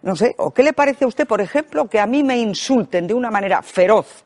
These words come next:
deseando que me muera de cáncer, unos señores con su cartel el otro día en la pradera? Pues a mí es que verdaderamente no creo que ese sea el ambiente que a usted le gustaría para un debate político. Al contrario, creo que no.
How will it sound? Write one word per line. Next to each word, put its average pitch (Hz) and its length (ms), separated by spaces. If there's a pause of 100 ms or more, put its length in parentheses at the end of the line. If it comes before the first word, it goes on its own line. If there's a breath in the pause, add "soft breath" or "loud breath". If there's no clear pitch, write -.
deseando 202 600
que 185 140
me 160 120
muera 208 320
de 147 100
cáncer, 240 480
unos 247 220
señores 262 380
con 220 280
su 392 240
cartel 427 560 (360 soft breath)
el 262 140
otro 269 240
día 269 160
en 240 60
la 208 100
pradera? 135 420 (640 soft breath)
Pues - 200
a 156 40
mí 175 200
es - 160
que - 300
verdaderamente 165 920
no 190 520
creo 320 320
que - 120
ese 180 200
sea 202 320
el 160 120
ambiente 160 460
que 160 160
a 139 60
usted 175 260
le 160 80
gustaría 151 580 (280 loud breath)
para 151 240
un 151 160
debate 139 340
político. - 560
Al 156 140
contrario, 139 480
creo 156 280
que - 120
no. - 120